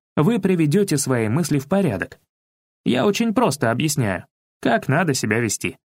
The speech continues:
По сути, я консультирую, даю чёткую конкретную инструкцию, при выполнении которой стопроцентный результат вам гарантирован.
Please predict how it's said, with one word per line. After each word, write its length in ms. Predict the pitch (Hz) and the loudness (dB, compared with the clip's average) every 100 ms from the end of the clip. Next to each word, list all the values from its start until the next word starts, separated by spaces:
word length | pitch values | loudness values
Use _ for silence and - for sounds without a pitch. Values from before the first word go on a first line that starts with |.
| _ _ _ _ - | _ _ _ _ -2
По 140 | 107 | 0
сути, 340 | - 202 196 123 | 2 0 0 0
я 220 | 131 160 | 0 0
консультирую, 960 | 180 180 - 156 135 233 180 107 90 - _ - | 0 -2 0 0 0 0 2 2 -2 -4 _ -2
даю 320 | 247 233 165 | 2 2 2
чёткую 540 | - 185 226 - 123 | 2 0 0 0 0
конкретную 680 | 98 120 117 185 185 190 202 | 2 0 0 0 0 0 0
инструкцию, 680 | 208 - 127 131 - 196 196 | 0 0 -2 -2 -2 -2 0
при 140 | 220 | 2
выполнении 600 | 202 156 175 143 101 92 | 2 2 2 2 0 -2
которой 420 | 90 131 254 247 | -2 0 2 0
стопроцентный 800 | 196 214 202 156 135 147 139 123 | 0 0 0 0 0 -2 0 0
результат 580 | 107 95 104 127 240 - | 0 0 0 0 -2 0
вам 260 | 139 180 175 | 2 2 2
гарантирован. 680 | 120 101 98 90 87 85 | 0 -2 -2 -2 -4 -4